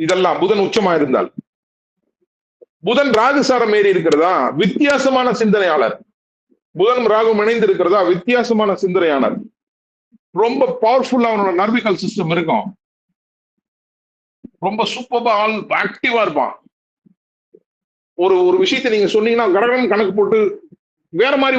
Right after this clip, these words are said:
ஒரு இதுல சொல்லக்கூடியவன் ராகுவினுடைய தன்மை இன்புட் ஆகும்போது. இதே புதன் கேதுவினுடைய தன்மை இன்-, இன்புட் ஆகிற பொழுது எல்லா விஷயத்தையும் திங்க் பண்ணுவான், எல்லாத்தையும் அனலிட்டிக்கல் பண்ணுவான், நிறைய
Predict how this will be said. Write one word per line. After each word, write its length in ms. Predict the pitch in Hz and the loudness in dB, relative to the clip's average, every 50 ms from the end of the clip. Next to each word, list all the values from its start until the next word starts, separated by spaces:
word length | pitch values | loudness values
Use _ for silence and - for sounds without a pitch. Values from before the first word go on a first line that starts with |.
| 240 | 2
ஒரு 100 | 226 220 214 202 202 196 185 175 175 175 180 170 170 175 190 | 2 2 2 2 2 2 2 2 2 0 0 -2 -4 -6 -2
இதுல 140 | 190 214 226 - | -2 -2 0 0
சொல்லக்கூடியவன் 560 | 202 196 190 196 175 175 160 156 127 120 98 - _ _ _ _ _ _ _ _ _ _ _ _ _ _ - - _ _ _ _ _ _ _ - 147 | 0 -2 -2 -2 -2 -2 -2 -2 -2 -4 -6 -8 _ _ _ _ _ _ _ _ _ _ _ _ _ _ -20 -20 _ _ _ _ _ _ _ -2 0
ராகுவினுடைய 480 | 180 202 190 190 185 170 165 156 156 135 165 | 0 0 0 0 0 0 0 0 0 0 0
தன்மை 200 | 170 175 170 165 | -2 0 0 -2
இன்புட் 280 | 170 175 - 170 139 147 | -2 -2 -4 -4 -2 -2
ஆகும்போது. 380 | 131 123 - 127 - 113 - - - - _ _ _ _ _ _ _ 196 | -2 -2 -4 -6 -6 -6 -6 -8 -12 -14 _ _ _ _ _ _ _ -6
இதே 180 | 214 220 - 240 196 | -2 -2 0 0 0
புதன் 240 | 220 254 285 294 285 247 | 0 0 0 -2 -2 0
கேதுவினுடைய 460 | 262 247 247 233 226 220 214 202 202 196 - | 0 0 0 2 0 0 2 2 0 0 0
தன்மை 200 | 202 202 214 208 202 202 | 0 0 0 0 0 0
இன்-, 160 | 202 208 180 190 | 0 -2 -2 -2
இன்புட் 260 | 208 196 220 196 190 196 | -2 -2 -2 0 0 0
ஆகிற 180 | 175 156 160 165 160 | 2 2 0 0 2
பொழுது 220 | 175 175 175 165 143 117 - - - _ _ - 135 143 | 2 2 2 2 2 2 0 -4 -10 _ _ 0 0 2
எல்லா 260 | 175 196 202 208 208 196 185 | 2 2 2 2 2 2 0
விஷயத்தையும் 380 | 180 - 226 196 233 214 - - | 0 -2 -2 -2 -2 -2 -2 -2
திங்க் 200 | 208 208 196 208 | -2 -2 -2 -2
பண்ணுவான், 380 | 202 185 185 185 175 170 160 151 147 | -2 -2 0 0 0 0 0 0 2
எல்லாத்தையும் 460 | 160 170 175 185 196 196 196 208 185 | 2 2 2 2 0 0 0 -2 0
அனலிட்டிக்கல் 460 | 185 196 202 202 185 190 180 180 185 175 175 | 0 0 0 0 0 0 0 0 0 0 0
பண்ணுவான், 460 | 185 180 180 180 170 165 156 139 - - 185 - - _ - 120 131 | 0 0 0 0 0 0 0 -2 -4 -8 -12 -18 -18 _ -8 -6 -4
நிறைய 420 | 143 - 175 196 208 214 233 262 | -2 -2 -2 -2 -2 -2 -2 0